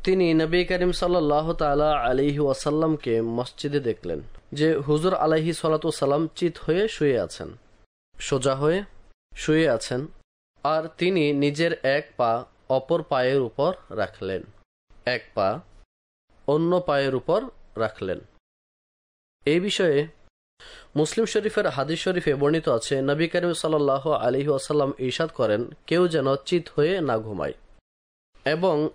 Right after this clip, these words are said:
এক পায়ের উপর অপর পা না রাখে।"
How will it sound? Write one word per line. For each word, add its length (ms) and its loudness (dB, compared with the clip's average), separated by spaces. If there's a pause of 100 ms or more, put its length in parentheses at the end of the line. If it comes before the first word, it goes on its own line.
(120)
এক 380 0
পায়ের 340 2
উপর 440 2 (160)
অপর 360 0
পা 500 0
না 360 0
রাখে।" 380 -4